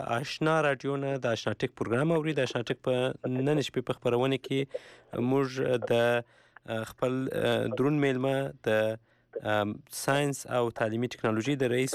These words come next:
پوهندوی سید اصغر حیدري صاحب سره بحث کوو. په دې باندې بحث کوو چې څنګه کیدای شي چې په افغانستان کې د تعلیم په برخه کې ټکنالوژي په مؤثره توګه او په ښه توګه استعمال سي او زموږ د ښوونې سیستم چې دی هغه ورڅخه پوره ګټه واخلي.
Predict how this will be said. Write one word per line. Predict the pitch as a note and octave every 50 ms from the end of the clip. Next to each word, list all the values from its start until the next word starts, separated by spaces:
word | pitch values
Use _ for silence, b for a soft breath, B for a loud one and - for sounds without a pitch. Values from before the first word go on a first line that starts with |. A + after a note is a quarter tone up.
| A#2
پوهندوی | - A#2+ G#2+ G#2+ A2 G#2 G#2 G#2+ B2 C3 C#3 C3+
سید | - - A#2 A2 G2+ -
اصغر | G#2 G2+ - - A#2 A#2 A2+ A2
حیدري | G#2+ G2+ - A2+ C3
صاحب | D3 - F3 D#3+ -
سره | - - D3 D3
بحث | C#3+ C3 C#3+ C#3+ C#3+ - -
کوو. | - D3+ C#3 C#3 C#3+ D3 D3
په | - - - - _ _ - A#2
دې | A2 C3
باندې | A#2+ B2 A#2+ A2+ A2
بحث | B2 C3+ C#3 - -
کوو | - C#3+ C3+ C3+
چې | B2+ - - -
څنګه | - D3+ C#3 A#2+ -
کیدای | - B2+ B2 C3 B2+
شي | - - -
چې | - -
په | B2
افغانستان | A2+ G#2 - G#2+ G#2+ G#2 - - C#3+ C#3+ C#3
کې | - - - A#2
د |
تعلیم | G#2 - A#2 A2+ A#2+ A#2+
په | - C3+ A2
برخه | A#2 C#3+ C#3+ - C#3+
کې | C3+ - - D3 D3 C#3 B B B B B B B B -
ټکنالوژي | - D3+ - D#3+ D3 D3 D3+ C#3+ D#3
په | C#3 - D3
مؤثره | C#3 C3 B2+ B2 - - C#3+ C#3+
توګه | C#3 - - C#3 B2+ C#3
او | C3+ B2+
په | - - A#2
ښه | - C3+
توګه | B2 - B2 A2+ - A2+ G#2+
استعمال | - - A#2+ G#2+ A#2 C3 C#3+ C3
سي | - - - C3+ C#3 C#3+ C#3+ B A2+ B B C3 B B -
او | A2+ A2+ A2+ A#2 A#2 B2 B2 B2 - - A#2
زموږ | A2 - - B2 B2 B2 A#2
د | G#2+ A#2
ښوونې | A2 - - A#2+ B2+ C3
سیستم | B2 - - - - - D#3
چې | D3+ - -
دی | C#3+ C#3+ C3
هغه | A#2+ C3
ورڅخه | B2 B2 - - -
پوره | - - B2+ B2
ګټه | A#2+ C#3+ C#3+ -
واخلي. | D3 C#3+ C#3+ C#3 - - D#3 D3+